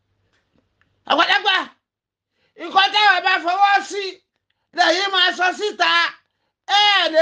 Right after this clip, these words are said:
fẹ́ rí olórí lẹ́yìn. Ẹ ń fẹ́ rí wa lẹ́yìn.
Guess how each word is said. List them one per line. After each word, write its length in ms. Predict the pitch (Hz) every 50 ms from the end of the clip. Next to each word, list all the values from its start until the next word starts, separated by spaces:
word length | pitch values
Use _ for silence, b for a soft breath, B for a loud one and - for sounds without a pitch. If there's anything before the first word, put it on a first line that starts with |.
| 320
fẹ́ 200 | - 311 381 403 415
rí 120 | 415 415 403
olórí 520 | 381 392 392 392 415 427 440 427 440 440
lẹ́yìn. 520 | 440 440 427 427 427 440 440 427 403 359 294 220 - _ _ _ _ _ _ _ _ _ _ _ _ _ _ -
Ẹ 100 | 277 294
ń 120 | 339 392 415
fẹ́ 240 | 339 370 415 427 440 427
rí 120 | 440 415 403
wa 180 | 392 392 392 415 415
lẹ́yìn. 600 | 415 427 453 453 453 453 453 466 480 453 427 370